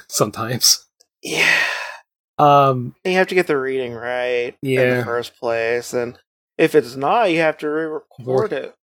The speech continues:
Speaker 1: Ugh. Um, let's see, you're als-, uh, you're also on Into the Rewatch, I think it's called, on the Po-, Podcalypse website.
Speaker 2: Yep.
Speaker 1: Uh, where you're talking about Riverdale,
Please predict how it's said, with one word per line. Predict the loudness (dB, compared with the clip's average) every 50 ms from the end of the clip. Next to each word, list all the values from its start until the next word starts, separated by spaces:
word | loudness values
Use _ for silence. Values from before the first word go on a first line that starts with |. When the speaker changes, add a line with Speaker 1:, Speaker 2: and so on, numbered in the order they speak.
| _ -12
Speaker 1:
Ugh. | -10 -8 -6 -6 -6 -4 -6 -6 -8 -12 _ _ _ _ _ _ _ -4
Um, | 0 2 4 4 4 2 0 -2 -4 -8 _ _ _ _ _ -12
let's | -10 -8 -6
see, | -6 -4
you're | -2 -2 -2 0
als-, | -2 -2 -6 -8 _ _ _ -4
uh, | -2 0 0 0
you're | 0 0 -2
also | -2 0 0 0 2
on | 2 2 2 0 0 -2 -4 -4 -6 -8 -10 _ -6
Into | -4 -4 -4 -4 -6 -8 -8 -8 -8 -6 -6 -6 -8 -8 -10 -10 -10 -12 -12 -10 -6
the | -4 -2 -2 -2 -4 -6 -4
Rewatch, | -2 0 0 2 4 6 4 4 4 0 -4 -6 -8 -6 -4
I | -2 -2
think | -2 -4 -4 -4 -4 -4 -4 -4
it's | -6 -6 -4
called, | 0 2 4 4 4
on | 4 4 2 2 0 -2 -4 -4 -6 -4
the | 0 0 0 0
Po-, | 0 -4 -12 -16 -16 -16 -18 -12
Podcalypse | -4 -2 0 0 0 -2 -6 -10 -8 -6 -4 -2 -4 -4 -6 -8 -8 -8 -10 -10 -12 _ _ _ _ _ -4
website. | -4 -2 -2 -2 -2 -2 -2 -4 -8 -12 _ _ _ _ _ _ -8
Speaker 2:
Yep. | -6 -6 -6 -8 _ _ -6
Speaker 1:
Uh, | -2 0 0 0 0 0 0
where | 0 0 0 0
you're | 0 0 -2 -4 -6 _ _ _ -6
talking | -4 -4 -2 -2 -2
about | -2 0 0 0 -2 -4 -4
Riverdale, | -4 -2 0 0 0 0 0 0 2 2 0 0 -2 -4